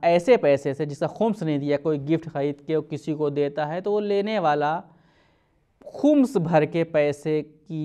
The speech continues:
جتنی چیز ہوتی ہے اس میں اس کا مالک نہیں ہوگا، وہ چیز اس کے اختیار میں نہیں ہوگی، وہ اس کی سمپتی میں نہیں آئے گی۔ تو یہ وہ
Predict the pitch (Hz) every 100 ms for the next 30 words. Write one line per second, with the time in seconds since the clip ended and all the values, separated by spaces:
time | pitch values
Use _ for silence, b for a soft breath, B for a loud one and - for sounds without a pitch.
0 | 135 143 143 156 151 147 151 135 139 143
1 | 143 135 165 196 143 - 139 151 185 -
2 | 147 - 120 113 117 135 175 - _ _
3 | 131 127 131 123 117 120 156 160 180 175
4 | 185 185 147 - - 170 143 - 127 127
5 | 131 160 180 143 131 120 120 143 139 -
6 | 175 147 131 123 - 160 226 202 131 107
7 | - - - _ _ _ _ _ _ _
8 | _ _ _ _ _ _ - 240 262 277